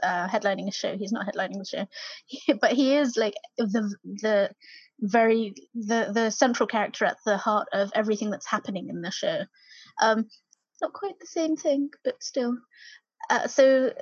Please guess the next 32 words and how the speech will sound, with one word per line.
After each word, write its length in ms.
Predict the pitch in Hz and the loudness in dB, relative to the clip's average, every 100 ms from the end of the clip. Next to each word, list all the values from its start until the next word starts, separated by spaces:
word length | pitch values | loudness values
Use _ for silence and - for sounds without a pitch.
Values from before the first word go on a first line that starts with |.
| 247 | 0
this, 380 | 302 - - - 262 | 2 2 -6 -10 2
the 360 | 262 262 254 254 | 6 6 4 4
premise 280 | 311 339 359 | 4 4 0
of 100 | 349 | -4
the 60 | |
show 240 | 294 294 233 | 0 2 2
is 300 | - 208 - | 2 0 0
that, 400 | 220 214 208 - - | 2 4 2 -2 -2
um, 500 | 214 214 208 196 185 - _ 214 | 0 0 0 -2 -6 -12 _ 0
Namdaram, 640 | 214 247 254 185 254 339 320 - | 4 4 4 4 2 0 -4 -4
um, 680 | 202 202 202 202 196 196 190 _ | 0 0 2 0 0 -4 -6 _
young, 560 | 202 208 208 202 202 190 - _ _ - - _ _ | -4 -2 0 -2 -4 -6 -12 _ _ -20 -20 _ _
uh, 220 | 208 202 | 0 0
middle 320 | - 214 208 202 | -2 0 0 0
school 460 | - - 208 196 | -4 -2 0 0
student, 540 | 202 - 214 202 196 - - - - _ 208 | -4 -4 -4 -2 -6 -6 -14 -20 -20 _ 0
um, 300 | 220 220 214 | 0 0 -2
apparently 520 | 214 233 233 240 226 | -4 -2 -2 0 0
attempts 500 | 220 - 220 - - - | 0 -2 -4 -4 -10 -4
to 260 | 220 196 190 _ | -2 -2 -4 _
kill 140 | - 202 | -4 -4
himself, 560 | 202 - 196 214 - - _ - | -2 -6 -4 -4 -6 -16 _ -2
and 540 | 220 214 214 208 208 - - _ _ _ _ | 0 0 0 -2 -2 -6 -8 _ _ _ _
he 140 | 220 | -4
jumps 260 | 214 208 208 | -2 -4 -4
off 100 | 208 | -4
a 40 | |
building, 640 | 220 247 247 247 240 240 - | 0 2 2 2 2 2 -2
and 880 | - 202 208 208 202 202 196 196 190 | -4 -2 -2 -4 -4 -4 -4 -6 -8
he 280 | - 208 - | -4 -4 -2
ends 260 | 208 202 | -2 0
up 200 | 196 - | -2 -2